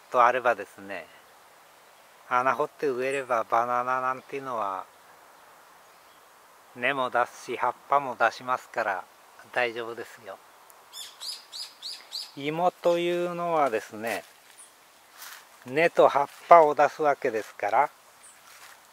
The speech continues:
バナナの苗の芋ですね。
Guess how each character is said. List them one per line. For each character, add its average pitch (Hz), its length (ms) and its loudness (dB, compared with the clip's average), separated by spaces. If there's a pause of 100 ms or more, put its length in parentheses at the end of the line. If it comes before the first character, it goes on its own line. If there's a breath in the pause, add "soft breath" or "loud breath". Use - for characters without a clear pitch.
(720)
バ 127 140 2
ナ 123 160 2
ナ 117 160 0
の 110 340 -4 (1120)
苗 120 340 2
の 104 280 -4 (800)
芋 135 260 -2
で 87 120 -8
す - 180 -14
ね。 135 240 -6